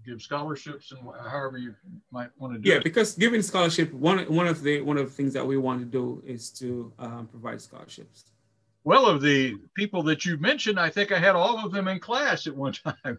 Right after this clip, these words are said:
Speaker 1: so far. <laughs>
Speaker 2: I, I think you may have, because, um, I think maybe, well, um, Stallone came after me, but I know you have met Stallone.
Speaker 1: Oh, he's been a
Speaker 2: Um,
Speaker 1: yeah, good friend.
Speaker 2: Oh, he been in, okay, okay,
Speaker 1: Yeah,
Speaker 2: yeah,
Speaker 1: yeah.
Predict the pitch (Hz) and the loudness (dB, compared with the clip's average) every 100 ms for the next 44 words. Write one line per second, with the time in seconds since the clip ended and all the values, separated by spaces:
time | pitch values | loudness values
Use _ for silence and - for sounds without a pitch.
0 | _ - 208 202 - - - 202 - _ | _ -4 -2 -2 -2 -2 -2 -2 -2 _
1 | 214 185 - - 131 _ 214 254 226 233 | -6 -6 -6 -10 -12 _ 4 4 4 4
2 | 254 - 427 - 277 202 196 190 170 165 | 4 6 6 6 4 6 6 6 6 6
3 | 175 156 143 135 151 180 165 - 160 151 | 6 4 4 0 2 2 0 -4 -4 0
4 | 151 151 147 151 147 247 254 - 165 175 | 0 0 0 -2 0 0 0 0 0 0
5 | 160 165 165 165 175 160 135 131 _ _ | 2 4 6 6 6 6 4 -4 _ _
6 | _ _ _ 143 147 147 147 143 139 135 | _ _ _ -2 0 2 2 0 0 0
7 | 135 127 - _ - - - 185 214 220 | -2 -4 -16 _ -12 -6 2 4 6 6
8 | 214 208 185 175 156 147 147 143 147 143 | 2 2 2 4 4 2 0 4 4 4
9 | 143 139 147 147 160 156 147 135 139 143 | 0 0 0 2 4 4 2 0 0 -2
10 | - - 135 131 131 131 127 - _ 165 | -4 -8 -4 -4 -2 -6 -10 -16 _ -2
11 | 170 226 - 220 127 127 123 120 - - | -2 -4 -4 -2 0 -2 -4 -6 -12 -8
12 | 190 120 _ 151 160 - 139 214 220 226 | -8 -8 _ -12 -10 -10 2 6 8 8
13 | 262 240 214 214 190 190 175 147 165 165 | 4 6 4 4 4 4 2 2 0 0
14 | 143 139 143 123 | 0 2 2 0